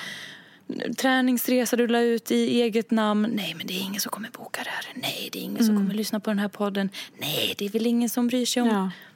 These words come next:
Speaker 1: hur... Det är så intressant.
Speaker 2: Ja, det är så konstigt.
Speaker 1: Och den
Speaker 2: Det
Speaker 1: känns ju som det finns kvar.
Speaker 2: Ja, det gör den. Eh, den kanske blir lite bättre. Jag är inte, jag är svårt att säga.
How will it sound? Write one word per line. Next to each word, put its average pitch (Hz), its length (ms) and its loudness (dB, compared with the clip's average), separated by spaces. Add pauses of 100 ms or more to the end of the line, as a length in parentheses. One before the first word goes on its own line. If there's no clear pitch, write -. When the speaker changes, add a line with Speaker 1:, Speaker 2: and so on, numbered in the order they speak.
(380)
Speaker 1:
hur... 269 680 4 (320)
Det 285 80 2
är 294 40 4
så 240 280 2
intressant. 214 520 0 (440)
Speaker 2:
Ja, 262 80 2
det 247 80 4
är 240 60 4
så 240 140 0
konstigt. 240 720 0 (220)
Speaker 1:
Och 226 80 0
den 285 220 2
Speaker 2:
Det 285 140 4
Speaker 1:
känns 226 220 2
ju 190 40 -2
som 196 160 2
det 190 80 0
finns 196 220 0
kvar. 208 380 0 (420)
Speaker 2:
Ja, 262 360 4
det 294 60 2
gör 220 200 2
den. 208 200 0 (720)
Eh, 220 500 2
den 247 140 2
kanske 285 560 0
blir 214 240 0
lite 226 840 -2
bättre. 220 380 -4
Jag - 80 -2
är 220 60 2
inte, 226 300 -2
jag 262 180 2
är 262 120 -2
svårt 269 360 -2
att 247 60 -4
säga. 254 260 0